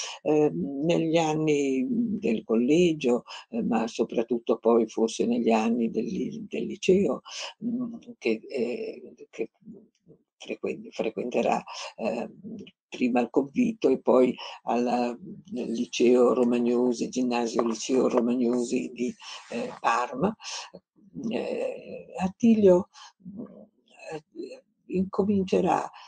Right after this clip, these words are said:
ad allargare la sua cultura, ehm, non solo,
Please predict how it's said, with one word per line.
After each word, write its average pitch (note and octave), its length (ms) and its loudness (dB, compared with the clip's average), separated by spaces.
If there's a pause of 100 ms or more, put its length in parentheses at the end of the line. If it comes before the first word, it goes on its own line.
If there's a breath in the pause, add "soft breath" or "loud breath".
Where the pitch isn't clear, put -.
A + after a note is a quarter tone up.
(140 loud breath)
ad D#3+ 340 0
allargare F#3+ 880 2
la C#3+ 120 0
sua D#3+ 640 2
cultura, D#3 1200 0
ehm, D#3 320 2
non D#3+ 220 0
solo, D#3 580 8